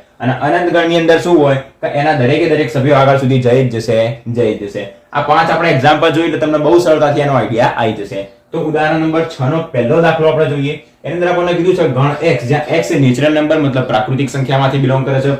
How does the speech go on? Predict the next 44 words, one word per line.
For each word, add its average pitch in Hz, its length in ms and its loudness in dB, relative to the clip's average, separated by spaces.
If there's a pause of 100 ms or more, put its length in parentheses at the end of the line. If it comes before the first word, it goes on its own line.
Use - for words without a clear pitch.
(200)
હવે 135 100 2
અહીંયા 147 260 2
લખી 147 160 0
દઉં, 147 160 2
દરેકે 170 300 2
દરેકની 170 260 0
અંદર 170 160 -2
આપણને 165 240 -2
એવું 151 140 0
જ - 60 2
આપ્યું 127 200 0
છે 113 80 -2 (260)
કે 151 140 -2
પ્રાકૃતિક 170 460 0
સંખ્યામાંથી 143 520 0
બિલોંગ 117 280 2
કરે 107 180 -4
છે. 107 80 -6 (280)
મતલબ - 260 -2
પ્રાકૃતિક 147 440 0
સંખ્યા 139 460 0
એક, 127 260 0 (260)
બે, 123 120 0 (420)
ત્રણ, 127 400 0 (200)
ચાર, 123 280 -2 (300)
પાંચ, 120 340 -2 (140)
છ - 80 -12
આની 135 680 -2
આગળ 123 240 2
હશે. 101 160 -2 (300)
તો - 140 -6 (100)
આની 143 200 0
અંદર 165 180 2
આપણને 160 260 0 (100)
જેટલી 175 360 -4
પણ 180 160 0
આ 165 100 0
દાખલા 151 300 0
આપેલા 147 300 0
રહ્યા 156 180 0 (180)
એ 151 180 -6
દરેકે 180 360 2
દરેકની 160 420 2
અંદર 139 220 0